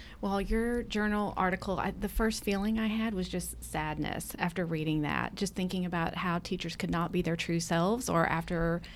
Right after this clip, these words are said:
finally opening up and coming out of the closet where they felt more connected and they're like, "Okay, now I'm my true, true self." And the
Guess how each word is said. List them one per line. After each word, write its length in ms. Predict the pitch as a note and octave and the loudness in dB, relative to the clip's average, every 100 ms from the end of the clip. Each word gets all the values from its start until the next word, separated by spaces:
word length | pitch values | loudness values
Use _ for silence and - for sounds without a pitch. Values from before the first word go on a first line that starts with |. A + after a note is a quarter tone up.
| - - - | -16 -16 -8
finally 600 | - F#3 F#3+ F3+ F3+ F3+ | 0 2 4 4 4 4
opening 500 | - F3+ F#3+ F3 F3 | 2 2 4 4 4
up 360 | E3+ F3 F3+ F3+ - | 4 4 4 0 -2
and 220 | F3 E3 | 0 2
coming 260 | F#3+ F#3 - | 2 0 2
out 180 | A#3 A#3 | 2 2
of 100 | A3 | 0
the 60 | |
closet 540 | A3 G#3+ G3+ G3 F#3+ F3+ | 0 2 2 2 2 2
where 140 | F3+ | 2
they 260 | E3+ E3+ E3+ - | 2 2 0 0
felt 320 | F#3 F3+ - | 4 4 4
more 260 | F#3 F3 | 2 2
connected 680 | E3+ G3+ C4 B3+ B3+ A3+ A3 | 2 2 2 2 2 4 4
and 100 | F#3+ | 2
they're 120 | E3 | 2
like, 180 | D#3 - | 0 -2
"Okay, 200 | F#3 F#3 | -4 0
now 340 | F3+ F3+ F3+ F3+ | 0 2 2 2
I'm 280 | E3+ E3 - | 2 0 0
my 160 | E3 | -2
true, 540 | E3 - F3 E3+ E3+ E3+ | -2 -2 0 2 2 0
true 300 | - E3 D#3+ | -2 -4 -4
self." 540 | - D3 C#3 D#3 - - | -2 0 0 -2 -10 0
And 580 | F#3 F3 E3+ E3 F3+ - - | 2 4 4 2 0 -4 2
the 420 | F#3+ F#3+ F3+ | 6 8 8